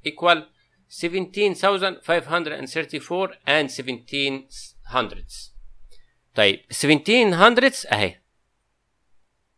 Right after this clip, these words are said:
ال five hundred and thirty-four أهي. فاضل لك ال seventeen thousand. فين ال seventeen thousand؟ اللي هي دي. letter دي بعد كده three and six tenths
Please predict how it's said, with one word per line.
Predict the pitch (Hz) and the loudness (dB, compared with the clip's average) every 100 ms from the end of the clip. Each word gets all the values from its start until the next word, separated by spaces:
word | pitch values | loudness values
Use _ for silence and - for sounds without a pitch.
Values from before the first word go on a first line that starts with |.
| _ _ _ _ _ _ _ - | _ _ _ _ _ _ _ -4
ال | 151 | -2
five | 151 233 247 202 - - | 2 6 8 8 2 2
hundred | 180 214 170 | 4 4 2
and | 160 135 | -4 -2
thirty-four | 202 208 190 - 226 254 - - _ | -2 -2 -2 4 6 4 0 -20 _
أهي. | 117 98 92 - _ _ _ _ - | -6 -4 -4 -8 _ _ _ _ 0
فاضل | 202 262 | 4 4
لك | 254 196 | 4 -2
ال | |
seventeen | - 190 180 - 202 | -8 -4 -4 -4 -6
thousand. | - 165 135 117 - _ | 2 2 2 -2 -12 _
فين | 214 226 | 0 0
ال | |
seventeen | - 190 180 196 214 | -4 -6 -6 -8 -6
thousand؟ | 196 - | -6 -6
اللي | - 135 135 | -10 -8 -8
هي | 131 113 | -8 -10
دي. | - - - - _ - - - - _ _ _ _ _ _ _ _ _ _ _ _ _ _ _ _ _ _ _ _ _ _ _ 123 | -12 -20 -20 -20 _ -20 -20 -20 -20 _ _ _ _ _ _ _ _ _ _ _ _ _ _ _ _ _ _ _ _ _ _ _ -6
letter | 180 208 | -2 0
دي | 190 190 | 0 2
بعد | 190 180 | 4 4
كده | 160 202 226 - _ _ _ _ - - | 4 -2 -2 -6 _ _ _ _ -14 -4
three | 180 185 | -2 0
and | 143 135 | -2 -4
six | - 185 - | -6 -12 -10
tenths | 185 202 226 220 | -8 -6 -4 -6